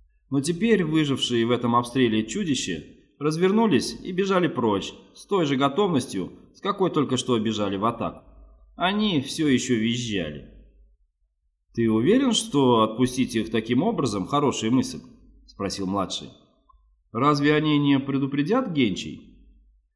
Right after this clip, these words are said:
«Может быть», — сказал Руис. «Хотя, если я правильно понимаю явление мозгового огня, они уже про нас знают.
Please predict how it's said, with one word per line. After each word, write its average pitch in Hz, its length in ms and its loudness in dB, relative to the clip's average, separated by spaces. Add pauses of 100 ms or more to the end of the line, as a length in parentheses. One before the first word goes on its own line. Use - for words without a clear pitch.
(180)
«Может 165 460 0
быть», — 107 340 -2 (140)
сказал 92 340 -6
Руис. 87 400 -8 (460)
«Хотя, 165 680 -2
если 143 360 -4
я 139 140 0
правильно 135 360 0
понимаю 123 640 2
явление 113 460 0
мозгового 110 580 0
огня, 139 500 -4 (360)
они 196 280 -2
уже 113 400 0
про 160 320 -4
нас 123 280 0
знают. 87 420 -4